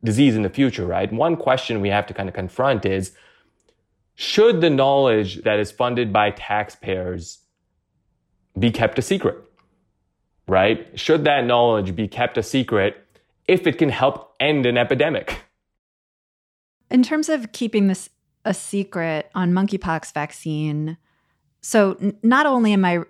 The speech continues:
Speaker 2: reading that African countries have no vaccine, I'm reading reports now daily in the United States that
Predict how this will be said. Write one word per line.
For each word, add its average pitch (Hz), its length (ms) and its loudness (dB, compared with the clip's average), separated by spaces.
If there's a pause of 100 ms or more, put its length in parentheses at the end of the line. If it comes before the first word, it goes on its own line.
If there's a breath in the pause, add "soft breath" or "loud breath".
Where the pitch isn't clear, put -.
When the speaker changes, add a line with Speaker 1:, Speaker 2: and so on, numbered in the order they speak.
(120)
Speaker 2:
reading 175 500 0
that 156 360 -2
African 175 380 -2
countries 160 380 -4
have 156 360 -8 (260)
no 180 240 0
vaccine, 160 720 -6 (100)
I'm 202 160 4
reading 214 280 6
reports 180 880 -4
now 165 520 -4
daily 190 520 -4
in 165 200 0
the 160 480 -4
United 175 380 0
States 254 440 -2
that 160 400 0